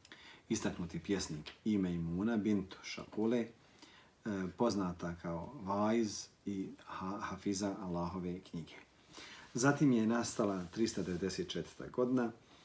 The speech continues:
Ove godine je Behao Devle Šerif postavio Ebu Ahmeda Huseina ibn Ahmeda ibn Musa al-Mausumija kao kadijom kadija i određenom, jel, odgovornom osobom za hadž,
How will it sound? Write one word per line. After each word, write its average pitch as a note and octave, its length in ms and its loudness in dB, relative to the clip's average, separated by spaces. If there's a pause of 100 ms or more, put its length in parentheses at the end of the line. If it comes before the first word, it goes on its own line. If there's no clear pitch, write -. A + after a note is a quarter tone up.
(240)
Ove A2+ 240 4
godine G#2 480 4
je F#2 160 2
Behao G2 360 2
Devle G2+ 420 4 (560)
Šerif G2+ 460 2
postavio F#2+ 440 0
Ebu F2+ 120 -2
Ahmeda F2+ 360 0
Huseina F#2+ 340 2
ibn F#2+ 120 2
Ahmeda F#2 220 0
ibn F2+ 120 0
Musa F#2+ 340 0
al-Mausumija F#2 640 2
kao F2 140 -2
kadijom G#2 440 0
kadija G2 460 0 (760)
i G#2+ 200 2
određenom, G2+ 480 4
jel, F#2+ 180 2 (200)
odgovornom G2+ 380 4
osobom G2 340 0
za F2 120 -4
hadž, G#2 380 2